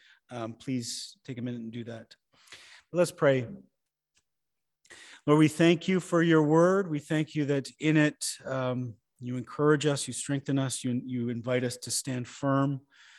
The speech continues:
um, in good order and, and to know you and trust you and build our lives upon you. So we come before you with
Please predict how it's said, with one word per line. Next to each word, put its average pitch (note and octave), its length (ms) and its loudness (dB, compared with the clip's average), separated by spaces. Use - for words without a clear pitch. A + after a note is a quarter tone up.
um, A#2 320 -8
in B2+ 120 -8
good B2+ 260 -2
order C3+ 500 0
and, A2+ 180 -8
and A2 180 -10
to - 100 -10
know B2 300 0
you C3+ 200 2
and A#2 80 -4
trust - 260 -8
you A#2+ 60 -6
and A2 40 -6
build A2 140 -8
our G#2+ 100 -6
lives A2 380 -8
upon A2 320 -12
you. G#2+ 80 -14
So - 100 -12
we A#2 80 -10
come B2 160 -8
before A#2 260 -8
you A2 100 -8
with G#2+ 100 -16